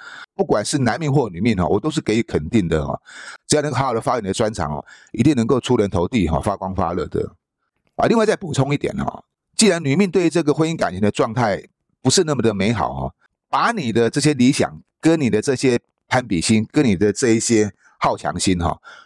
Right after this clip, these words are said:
用在工作事业上哈，那这样的话哈，就会冲淡哈你跟你另外一半感情伴侣的这一个冲击哈，这个就是所谓的移情作用哦。你一定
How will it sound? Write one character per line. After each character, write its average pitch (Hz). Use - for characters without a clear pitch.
用 165
在 135
工 131
作 123
事 113
业 101
上 87
哈， 73
那 147
这 202
样 165
的 127
话 123
哈， 95
就 156
会 147
冲 139
淡 123
哈 82
你 80
跟 117
你 90
另 117
外 110
一 92
半 104
感 73
情 78
伴 92
侣 69
的 73
这 -
一 87
个 80
冲 92
击 117
哈， -
这 151
个 143
就 143
是 139
所 95
谓 110
的 95
移 98
情 82
作 92
用 78
哦。 -
你 92
一 107
定 123